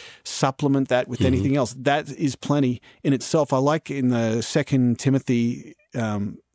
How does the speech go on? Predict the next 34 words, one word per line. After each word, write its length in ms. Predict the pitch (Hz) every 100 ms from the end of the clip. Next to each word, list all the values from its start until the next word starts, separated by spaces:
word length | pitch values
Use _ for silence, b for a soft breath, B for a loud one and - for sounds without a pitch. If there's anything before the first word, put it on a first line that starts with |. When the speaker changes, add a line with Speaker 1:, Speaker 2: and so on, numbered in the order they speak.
| -
Speaker 1:
three 180 | - 135
sixteen 400 | 131 - 139 120
talking 320 | 135 - 135
about, 360 | 113 117 113 -
you 160 | 135 123
know, 380 | 113 110 87 - _
the 320 | 135 131 104 - _
Scripture 480 | - - 165 160 135
that 140 | 113 107
talks 220 | 143 -
about 260 | 127 127 120
that, 140 | 131 -
that 160 | - 123
the 80 | 120
man 240 | 123 135
of 120 | 123 120
God, 340 | 127 123 113 B B B B B B B _
I 80 | 117
think 180 | 143 147
maybe 260 | 127 123
b-, 140 | 117 123 - -
verse 240 | 127 131
seventeen 440 | - 143 123 123 120
after 240 | 123 131
that, 60 | 104
the 60 |
man 200 | 120 127
of 80 | 131
God 160 | 127 123
might 160 | 117
be 80 | -
thoroughly 420 | - 135 127 127
furnished 640 | 117 - 135 131 117 104 -
Speaker 2:
Mm-hmm. 220 | 90 87